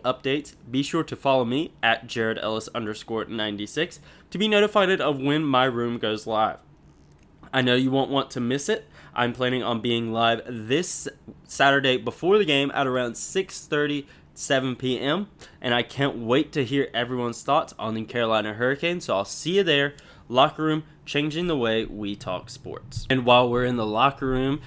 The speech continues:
you know, talked about the Hurricanes before the game, you may get a little hungry for a pregame snack.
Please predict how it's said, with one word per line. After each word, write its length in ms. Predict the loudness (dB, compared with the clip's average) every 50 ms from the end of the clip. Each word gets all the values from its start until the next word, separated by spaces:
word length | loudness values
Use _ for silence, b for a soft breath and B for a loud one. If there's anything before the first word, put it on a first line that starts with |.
| B B B
you 100 | -2 0
know, 140 | 2 2 0
talked 400 | -2 -6 -4 0 0 0 0 0
about 200 | -2 -2 -2 -2
the 80 | -2
Hurricanes 540 | -2 0 -2 -2 -2 0 -2 0 0 -2 -2
before 320 | -6 -8 -4 -2 -2 0 0
the 80 | 0
game, 240 | 0 0 0 0 0
you 140 | 0 0 0
may 180 | 0 0 0
get 140 | 0 0 -2
a 40 | 0
little 220 | 0 2 2 2
hungry 320 | 2 2 0 0 0 -2 -2
for 200 | -2 -2 -2 -2
a 40 | -2
pregame 480 | -2 -4 -4 -2 -2 -2 -2 -2 -4
snack. 360 | -4 -4 -2 -2 -2 -2 -4